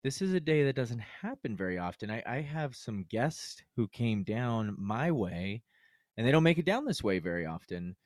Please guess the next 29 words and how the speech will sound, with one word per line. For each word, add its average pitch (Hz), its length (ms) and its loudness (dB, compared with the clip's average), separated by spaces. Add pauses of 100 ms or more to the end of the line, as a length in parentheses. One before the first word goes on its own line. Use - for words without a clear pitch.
(260)
anymore. 87 760 0
Um, 85 600 -4 (120)
when 95 160 -4
I 95 200 -2
hang 107 260 -4
out 101 180 -2
with 95 180 -2
these 117 160 -8
guys, 92 300 -4 (160)
I 92 280 -6
am 90 200 -4
usually 98 480 -2
heading 92 360 -6
up - 180 -10
to 90 60 -12
their 95 200 -4
place. 87 340 -10
So 92 220 -6
today, 117 720 0 (580)
they 98 80 0
braved 113 680 0
the 147 80 0
weather, 110 540 0 (140)
braved 113 400 2
the 160 80 4
roads, 107 600 2 (540)
and 101 140 -2
they 101 100 0
came 98 540 -2